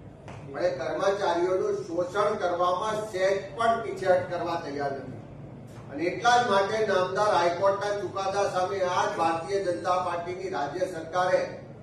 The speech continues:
બે હજાર બારમાં સુપ્રીમ કોર્ટમાં કેસ દાખલ કર્યો. આજે તેર વર્ષનો સમયગાળો થયો, હજુ સુધી આ સરકાર આ કેસ પાછો ખેંચવા માટે સંમત થતી નથી.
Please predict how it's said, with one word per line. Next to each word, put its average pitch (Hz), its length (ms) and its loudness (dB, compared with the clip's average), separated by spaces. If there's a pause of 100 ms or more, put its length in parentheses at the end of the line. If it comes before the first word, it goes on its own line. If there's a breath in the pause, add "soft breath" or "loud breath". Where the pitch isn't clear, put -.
(480)
બે 175 180 0
હજાર 226 400 6
બારમાં 196 540 4
સુપ્રીમ 208 420 0
કોર્ટમાં 196 380 2
કેસ 202 300 -2
દાખલ 185 380 2
કર્યો. 190 420 4 (760)
આજે - 240 0
તેર 247 500 2
વર્ષનો 226 580 2
સમયગાળો 185 580 4
થયો, 180 600 4 (720)
હજુ - 320 6
સુધી - 380 2
આ 226 120 6 (100)
સરકાર 185 440 2
આ 185 240 0
કેસ 175 280 -6
પાછો 151 480 -6
ખેંચવા 143 400 -8
માટે 135 400 -8
સંમત - 440 -14
થતી - 260 -14
નથી. 139 520 -12